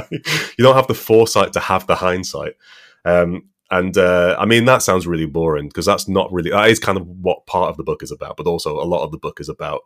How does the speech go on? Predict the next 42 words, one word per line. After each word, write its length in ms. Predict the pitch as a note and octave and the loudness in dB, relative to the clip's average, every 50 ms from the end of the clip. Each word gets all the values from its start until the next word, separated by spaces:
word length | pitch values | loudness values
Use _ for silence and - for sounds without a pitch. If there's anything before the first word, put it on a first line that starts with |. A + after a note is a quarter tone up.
| _ _ _ _ _ _ _ - | _ _ _ _ _ _ _ -4
um, 440 | E2 D#2 D2+ C#2+ C#2+ C#2+ C#2 D2 - _ _ _ _ _ _ _ - | -2 -2 -2 -2 -6 -8 -16 -18 -20 _ _ _ _ _ _ _ -8
just 220 | - F#2+ E2+ - | -8 -8 -4 0
getting, 340 | - F2 - D#2 E2 F#2 F2 | 0 0 0 0 -6 -8 -10
finding 420 | - - - E2+ F2 F2 E2 D#2+ | -6 -2 0 0 0 0 -2 -4
some 200 | D#2+ - - D#2 | -6 -8 -8 -6
inner 160 | D2+ D2 D2 C#2+ | -6 -8 -8 -10
strength 360 | - - D2 C#2+ D2+ - - | -10 -10 -10 -10 -10 -12 -16
if 140 | D#2 - - | -16 -14 -14
you're 220 | D2 D2 D2 C#2+ | -14 -14 -14 -14
kind 240 | - - D2 C#2+ C#2+ | -12 -12 -10 -8 -8
of 220 | D2+ D#2 D#2 - _ _ _ _ _ | -10 -10 -10 -16 _ _ _ _ _
nervous 560 | - F#2+ F2 E2+ D#2+ D#2+ D#2 D2+ D#2 D2+ - - | -12 -10 -6 -6 -4 -6 -6 -8 -10 -10 -10 -10
and, 300 | D#2 D#2 D2+ D#2 D#2 - | -10 -12 -12 -14 -16 -14
and 220 | - D#2 D#2 D#2+ - | -14 -14 -14 -12 -12
anxiety 520 | - D#2 F2 E2 E2+ F#2 G#2 - - - - | -10 -8 -4 -2 0 2 2 0 0 -4 -6
<laughs> 40 | - | -4
prone 380 | - G2+ F2 F2 F2 F2 E2+ | 0 0 2 2 2 0 0
and, 280 | E2 D#2+ D#2+ F2 F#2+ - | -2 -4 -6 -8 -10 -8
uh, 320 | F#2+ F#2 - - G1+ - - - - - - - - - _ _ _ _ - | -6 -6 -6 -6 -6 -8 -10 -10 -14 -20 -20 -20 -20 -20 _ _ _ _ -8
um, 460 | D#2+ D#2+ D#2+ D#2+ D#2+ E2 E2 F2 - _ _ _ _ _ _ - | -4 -2 -2 -2 -2 -4 -8 -8 -12 _ _ _ _ _ _ -2
and 160 | G2 G#2+ A2 | 0 4 4
that, 320 | A#2+ B2 - - - A#2+ | 4 4 4 0 -4 2
those 240 | A2 A#2 B2+ B2+ A#2+ | 4 6 6 6 4
two 160 | - - C3+ | 0 -2 -2
things 280 | B2 - B2+ A#2+ A2+ F#2+ | 2 2 0 0 2 0
are 60 | G2+ | 0
related, 560 | F2+ F#2+ F#2 F2+ G2 G#2 A#2 A2+ A2+ B2+ B2+ - A2+ G#2 | 2 2 2 2 2 2 2 0 -2 -4 -6 -8 -6 -4
but 100 | G#2+ G2 | -2 0
also 320 | G2 G2 G2 G2 - F#2 | 0 0 0 -2 -2 0
they, 180 | E2+ F2+ F2+ F#2 | 2 2 0 0
they 280 | F2 - - F2 F2 E2 | -2 -4 -2 -2 0 0
exist, 380 | E2+ E2 D#2+ E2+ F2+ - - | -2 -4 -4 -6 -4 -4 -2
I 120 | - F#2 F2 | 0 0 0
think, 220 | - - D#2+ D#2 | -2 -4 -8 -8
in 80 | E2 D#2 | -8 -8
the 80 | D#2 | -8
book 180 | D2+ D#2+ D2 - | -10 -10 -10 -10
in 80 | D#2 D#2 | -12 -14
completely 380 | - D#2+ D#2+ D#2+ D#2+ - D#2+ | -14 -14 -12 -12 -12 -12 -12
different 480 | D#2 D#2 D2+ - - D#2 D2+ D2 - _ | -12 -12 -14 -12 -12 -14 -14 -14 -16 _
kind 220 | - D2+ D2+ C#2+ | -12 -12 -12 -12
of 140 | C2+ - _ | -12 -16 _